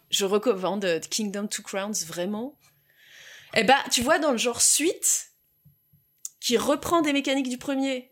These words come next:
mais qui les améliore et qui les développe et qui, pff, qui vraiment, euh,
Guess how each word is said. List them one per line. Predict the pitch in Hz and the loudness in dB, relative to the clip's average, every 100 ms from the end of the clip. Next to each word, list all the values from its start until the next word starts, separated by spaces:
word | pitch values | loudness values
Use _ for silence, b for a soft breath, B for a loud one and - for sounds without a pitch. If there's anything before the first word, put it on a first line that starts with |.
| - | -6
mais | 214 | -4
qui | 208 247 | -2 -4
les | 208 196 190 185 185 196 190 185 180 202 | -4 -10 -14 -10 -6 -4 -4 -4 0 4
améliore | 254 269 254 277 226 | 4 4 4 2 2
et | |
qui | 196 196 | -2 -4
les | 190 | -4
développe | 170 226 254 269 202 | -2 -2 0 -2 -4
et | |
qui, | - - 180 175 | -10 -10 -10 -12
pff, | - - - B B B B B - | -8 -8 -10 B B B B B -6
qui | 214 | -4
vraiment, | 185 196 233 277 247 | 0 2 4 4 4
euh, | 170 165 | 2 0